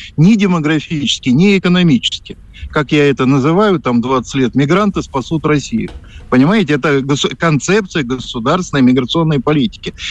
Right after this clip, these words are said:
Нам, конечно, нужна просто срочно концепция государственной миграционной политики, которая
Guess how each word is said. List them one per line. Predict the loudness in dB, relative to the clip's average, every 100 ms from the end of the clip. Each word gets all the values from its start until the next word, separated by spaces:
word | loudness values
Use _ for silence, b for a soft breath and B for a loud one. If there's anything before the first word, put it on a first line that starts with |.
| B
Нам, | 0 2
конечно, | 2 2 2 2 2
нужна | 2 2 2 0 -2 B B -10 0
просто | 0 0 0
срочно | 2 2 2 0 -4 -6
концепция | -4 -4 -2 -4 -4 -6
государственной | -6 -4 -2 -2 0 0
миграционной | 0 -2 -2 2 4 2
политики, | 0 0 2 2 0 -2
которая | -4 -2 0 2 2 0